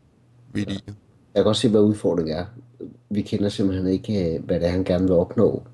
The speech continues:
Speaker 2: for at kunne give et rigtigt svar.
Speaker 1: Nej. Ja, hvis de vil have en fuld desktop,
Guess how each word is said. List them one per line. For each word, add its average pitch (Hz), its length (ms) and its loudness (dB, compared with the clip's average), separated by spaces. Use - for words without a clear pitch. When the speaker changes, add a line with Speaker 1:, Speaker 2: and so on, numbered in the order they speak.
Speaker 2:
for - 160 -2
at - 100 -2
kunne - 120 -18
give 87 160 -2
et 98 180 -6
rigtigt - 280 -6
svar. - 360 -8
Speaker 1:
Nej. 113 160 -14
Ja, 101 60 -4
hvis - 100 -12
de - 40 -20
vil 95 100 -12
have 120 80 -8
en 131 60 -10
fuld 135 200 -6
desktop, - 380 -8